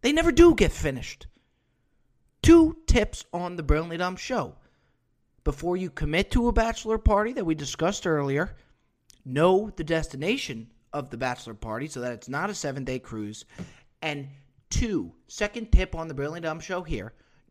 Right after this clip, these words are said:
don't be so quick to praise the guy bringing the charcuterie board. If you're listening right now, whoever that guy was, go fuck yourself. Anywho, moving on.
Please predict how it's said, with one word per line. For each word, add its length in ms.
don't 420
be 320
so 380
quick 720
to 100
praise 760
the 80
guy 360
bringing 320
the 280
charcuterie 460
board. 220
If 140
you're 80
listening 420
right 180
now, 220
whoever 220
that 160
guy 180
was, 240
go 140
fuck 320
yourself. 400
Anywho, 1300
moving 400
on. 220